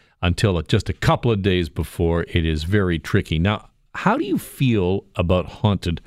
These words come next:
houses? More and more, if you go through your neighborhoods, you find that people are spending an obscene amount of money to make their houses pretty,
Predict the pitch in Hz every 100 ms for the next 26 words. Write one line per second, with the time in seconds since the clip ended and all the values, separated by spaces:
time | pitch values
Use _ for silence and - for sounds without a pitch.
0 | - _ - 113 80 71 - - _ _
1 | _ _ 160 262 285 175 110 87 76 95
2 | 113 104 98 117 113 113 98 92 90 82
3 | 80 82 90 131 139 90 123 117 90 87
4 | - 98 87 82 - - 95 98 98 -
5 | - 330 127 76 71 73 78 62 87 101
6 | 98 104 110 85 85 80 85 82 170